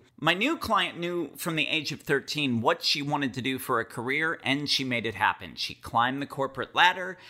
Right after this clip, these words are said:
got the six-figure salary, has a beautiful family, great relationship with the spouse, awesome children, and actually just put down money on a beautiful home in the suburbs.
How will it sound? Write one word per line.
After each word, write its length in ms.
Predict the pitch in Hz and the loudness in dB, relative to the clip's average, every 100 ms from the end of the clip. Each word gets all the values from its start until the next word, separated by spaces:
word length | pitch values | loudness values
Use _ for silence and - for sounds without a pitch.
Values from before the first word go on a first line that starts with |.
| - _ | -20 _
got 220 | - 95 | 0 0
the 60 | - | 2
six-figure 760 | - 143 - - 139 117 113 107 | 0 0 -4 -4 0 0 0 0
salary, 840 | - - 180 185 180 185 175 170 - - | 2 6 6 6 2 -2 -2 -4 -12 -6
has 280 | 131 131 - - | -2 0 -2 -4
a 80 | 107 | -6
beautiful 600 | 110 135 233 240 190 175 | -4 -2 0 0 -2 0
family, 440 | 175 165 165 156 | 2 2 2 -4
great 380 | 135 135 190 233 | -4 0 2 2
relationship 680 | 175 160 156 151 135 151 - | -2 -2 0 0 0 0 -2
with 120 | - | -8
the 60 | |
spouse, 540 | - - 170 170 160 - - - _ - | -2 4 6 6 4 -4 -6 -20 _ 6
awesome 460 | 165 208 - 202 | 8 8 4 0
children, 640 | - - 143 131 139 139 131 - - | 0 2 2 2 0 -2 -4 -12 -2
and 180 | 147 165 - | 0 2 4
actually 480 | 170 247 - 185 165 | 4 4 0 2 2
just 260 | - 175 - | 0 -2 0
put 220 | 175 175 | -2 2
down 240 | 160 147 | 0 0
money 280 | 151 165 185 | -2 0 0
on 220 | - 180 | 2 0
a 60 | 165 | 0
beautiful 640 | 120 139 254 302 - 247 | -8 -2 0 0 2 0
home 240 | 202 226 208 | 2 0 0
in 80 | |
the 80 | 180 | 4
suburbs. 680 | - 147 113 95 - - | 4 4 2 -4 -6 -6